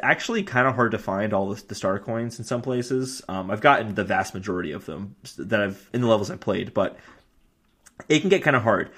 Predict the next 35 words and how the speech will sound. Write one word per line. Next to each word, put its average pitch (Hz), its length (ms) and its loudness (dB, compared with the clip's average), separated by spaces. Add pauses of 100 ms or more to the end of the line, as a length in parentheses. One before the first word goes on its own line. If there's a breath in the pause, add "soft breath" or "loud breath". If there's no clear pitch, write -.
(340 loud breath)
I 143 120 8
also 262 220 6
just 151 220 0
played 113 400 4 (140)
the 127 120 8
hardest 151 680 0
Ghost 135 340 4
Mansion 98 500 -2
I've 107 220 2 (160)
ever 143 320 6
played 131 320 4
in 101 80 -4
my 98 160 2
whole 135 400 2
life. 104 360 2
Holy 135 400 0
shit! - 500 -4 (560 soft breath)
just 156 160 -2
because 196 240 6
of 131 140 0
one 147 340 4 (180)
game 131 200 2
mechanic 123 340 0
that 107 80 6
I 113 60 8
actually 151 320 4
don't 131 260 4
think 113 160 0
is 101 80 0
that 95 180 0
great. 95 300 -2
It's - 160 -10
way 113 340 4
too 131 160 0
mysterious. 95 720 -4